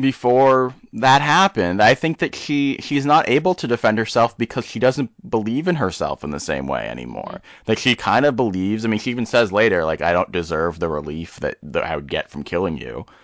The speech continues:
Speaker 1: Um, she doesn't necessarily think she's worth all that much, and she's trying to do her best to help people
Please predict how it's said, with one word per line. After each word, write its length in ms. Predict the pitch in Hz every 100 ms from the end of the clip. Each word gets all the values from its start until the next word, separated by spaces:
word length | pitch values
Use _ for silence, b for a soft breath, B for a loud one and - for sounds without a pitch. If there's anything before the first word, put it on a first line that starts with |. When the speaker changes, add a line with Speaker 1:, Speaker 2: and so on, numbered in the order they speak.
| b b
Speaker 1:
Um, 500 | 76 80 82 80 - _ _
she 140 | - 123
doesn't 360 | 131 143 156
necessarily 640 | 147 123 135 143 135 147 135
think 180 | 143 143
she's 180 | 127
worth 300 | 104 110 160
all 160 | 92 85
that 180 | 64 57
much, 280 | 58 58 -
and 100 | 87
she's 160 | 95
trying 220 | - 107 101
to 60 |
do 100 | 87
her 80 | 92
best 220 | 87 90
to 60 | 78
help 260 | 82 98 -
people 460 | 82 - 80 82